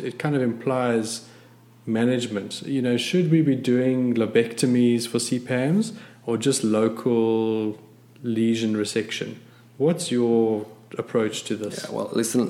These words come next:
Speaker 2: lobectomies for C pams have been a surgical paradigm since my early training at Gaslini Institute in Genoa, where we use, well, they used to perform open lobectomies, but still lobectomies.
Speaker 1: Mm.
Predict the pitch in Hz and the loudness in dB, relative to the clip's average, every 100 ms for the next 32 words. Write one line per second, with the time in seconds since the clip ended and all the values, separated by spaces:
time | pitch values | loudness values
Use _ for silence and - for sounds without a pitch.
0 | - 135 120 117 139 - 151 139 - 131 | -2 0 2 4 4 6 6 6 2 2
1 | 123 - 107 120 120 110 113 107 110 104 | 4 2 2 2 4 4 2 4 4 4
2 | 101 - 110 101 95 98 - 98 92 92 | 2 2 0 0 -4 -4 -2 0 0 -2
3 | 92 92 - - - - - - 107 107 | -4 -8 -14 -20 -20 -20 -10 0 0 2
4 | 104 107 104 101 - 104 98 95 95 92 | 2 4 2 0 2 2 2 0 0 -2
5 | 95 101 104 98 101 - 82 92 - 95 | -2 0 2 2 0 -2 -6 -6 -2 0
6 | 101 95 95 - - - - - - - | 2 0 -2 -6 -20 -20 -20 -20 -20 -20
7 | - - 110 110 107 104 107 107 104 87 | -14 0 4 6 4 6 4 4 0 0
8 | 104 113 104 110 107 95 - 98 - 101 | 2 4 6 4 4 0 -2 -2 0 0
9 | 78 - 101 98 101 98 90 92 - 90 | 0 0 0 2 0 0 0 -2 -4 -4
10 | 92 - 95 - - 104 98 - 85 98 | -6 -2 -4 -2 -2 0 0 -2 -4 -4
11 | - 101 - - - 123 104 101 | -6 -8 -8 -10 -6 -4 -4 -6